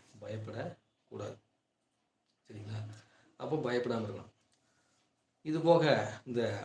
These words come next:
நுரையீரலில் இருக்கக்கூடிய அந்த தழும்பு சொன்ன ஃப்ளூயிடு, அந்த ஃப்ளூயிடு கலெக்ஷன் அதிகமாகி நோய் சரி ஆகும்போது இப்படி என்ன பண்ணும்? நல்லா வந்து நுரையீரலை மடக்கிடும். இந்த நீர் வந்து வெளியே தான் இருக்கும், நுரையீரலை சுத்தி வெளியே இருக்கும். அப்படி இருக்கும்போது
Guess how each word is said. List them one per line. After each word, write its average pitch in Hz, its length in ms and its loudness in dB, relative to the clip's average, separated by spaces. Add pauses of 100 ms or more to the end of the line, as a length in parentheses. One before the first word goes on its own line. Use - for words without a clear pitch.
(160)
நுரையீரலில் 139 340 2
இருக்கக்கூடிய 127 280 0
அந்த 113 140 -2
தழும்பு 127 280 0
சொன்ன 120 220 -2 (260)
ஃப்ளூயிடு, 127 380 0 (220)
அந்த 117 180 -6
ஃப்ளூயிடு 170 360 0
கலெக்ஷன் 127 380 0
அதிகமாகி 113 360 -2
நோய் 135 320 0
சரி - 220 -4 (300)
ஆகும்போது 120 420 0
இப்படி 117 160 0 (400)
என்ன 123 160 -4
பண்ணும்? 110 320 -4 (180)
நல்லா 120 360 -2
வந்து 113 280 0 (240)
நுரையீரலை 117 440 -2 (380)
மடக்கிடும். 147 480 -6 (840)
இந்த 127 120 -4
நீர் 151 220 4
வந்து 127 240 2
வெளியே 139 260 4
தான் 135 140 6
இருக்கும், - 260 -4 (360)
நுரையீரலை 117 340 -4
சுத்தி 110 280 -6
வெளியே 117 260 2
இருக்கும். 139 300 -12 (540)
அப்படி 131 200 0
இருக்கும்போது 131 500 4